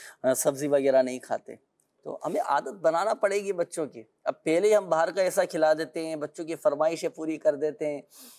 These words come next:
اور بچوں کی یوں سمجھیے کہ جس چیز کی انہوں نے خواہش کی وہ فوراً سے پہلے پوری کر دیتے ہیں ہم۔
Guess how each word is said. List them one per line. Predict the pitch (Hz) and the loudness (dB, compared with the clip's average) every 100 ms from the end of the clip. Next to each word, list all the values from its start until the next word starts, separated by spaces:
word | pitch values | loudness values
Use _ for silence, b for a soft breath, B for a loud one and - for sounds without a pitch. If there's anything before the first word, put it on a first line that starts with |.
| B | B
اور | - 143 147 | 2 4 4
بچوں | 135 139 - 160 | 2 -4 -6 -8
کی | 139 156 143 _ b b | -4 -6 -6 _ b b
یوں | 147 180 | 0 0
سمجھیے | 175 170 170 175 | 0 -2 -2 -4
کہ | 170 | -4
جس | 143 202 196 - | 0 0 0 -2
چیز | 190 196 | -2 0
کی | 233 | 0
انہوں | 202 196 | 2 2
نے | 190 | 0
خواہش | 185 175 180 | 2 2 2
کی | - 175 131 | 0 -4 -2
وہ | 151 | -6
فوراً | 151 151 165 180 | 0 4 4 4
سے | 190 | 0
پہلے | 180 180 | 0 -2
پوری | 170 175 | -4 -6
کر | 165 170 | -2 -4
دیتے | 156 160 160 | -4 -8 -6
ہیں | |
ہم۔ | 156 | -8